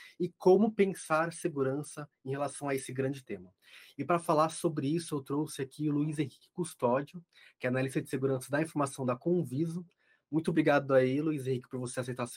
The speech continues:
o convite de participar aqui do nosso podcast. E antes da gente começar a nossa conversa, é importante lembrá-lo sobre a nossa hashtag AppSecDrops,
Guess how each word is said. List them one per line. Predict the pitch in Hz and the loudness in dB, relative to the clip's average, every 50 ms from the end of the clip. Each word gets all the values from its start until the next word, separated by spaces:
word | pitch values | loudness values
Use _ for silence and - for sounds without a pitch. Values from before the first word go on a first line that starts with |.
| - | -12
o | - 123 123 120 117 | -8 -6 -4 -4 -4
convite | - - 143 131 120 147 170 165 - | -4 -4 -4 0 0 0 -2 -2 -6
de | - - | -12 -8
participar | - 123 117 117 - - - 117 | -4 -4 -4 -4 -6 -8 -6 -6
aqui | 113 - - 120 | -6 -6 -6 -8
do | 120 110 | -6 -4
nosso | 107 107 - - | -4 -6 -6 -8
podcast. | - 127 127 123 - - 127 135 151 - - - _ _ _ _ - | -10 -10 -10 -6 -2 0 0 0 0 -2 -8 -18 _ _ _ _ 0
E | 190 196 208 | 4 6 8
antes | 214 247 240 - | 8 8 6 6
da | 247 220 | 6 4
gente | 208 - | 4 4
começar | - - 175 175 170 170 - - 156 147 151 156 143 135 - | 2 4 6 6 6 4 2 0 2 2 4 4 2 2 0
a | - 123 123 120 120 | -2 -2 -2 -2 -2
nossa | 120 131 135 135 165 | -2 -2 -4 -4 -4
conversa, | - 180 180 165 139 135 143 165 165 - 165 | -4 -2 -2 0 2 0 0 0 -2 -4 -6
é | |
importante | 151 139 - 147 139 - 165 165 - - | -6 -4 -4 -4 -2 -2 -2 -4 -2 -4
lembrá-lo | 151 135 120 120 120 120 127 143 143 | -6 -4 -2 0 0 0 0 0 -2
sobre | - - - 160 151 135 139 139 143 | -6 -8 -6 -4 -4 -4 -4 -4 -2
a | 139 131 | -2 -2
nossa | 127 131 131 135 135 - - 143 127 123 113 104 | 0 0 -2 -2 -4 -6 -6 -4 -2 -2 -2 -4
hashtag | 110 123 120 - - - 120 117 110 110 117 | -6 -8 -10 -8 -6 -4 -4 -4 -4 -4 -6
AppSecDrops, | 113 - - 123 120 120 135 120 113 - 127 127 - - | -6 -6 -6 -6 -6 -6 -6 -6 -6 -4 -4 -6 -6 -10